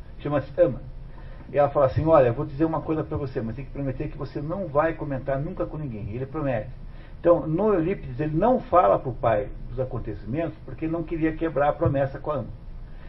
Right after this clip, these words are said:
E aqui, nesse caso, ele não fala, ele explica pra Arícia, né, você vê, né, que ele não quer que o pai,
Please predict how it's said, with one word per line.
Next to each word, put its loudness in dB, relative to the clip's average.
E 6
aqui, 4
nesse 0
caso, 6
ele -2
não -4
fala, 4
ele -6
explica -4
pra -2
Arícia, 0
né, 0
você -6
vê, -2
né, -4
que -6
ele -4
não -4
quer -4
que -8
o -6
pai, -2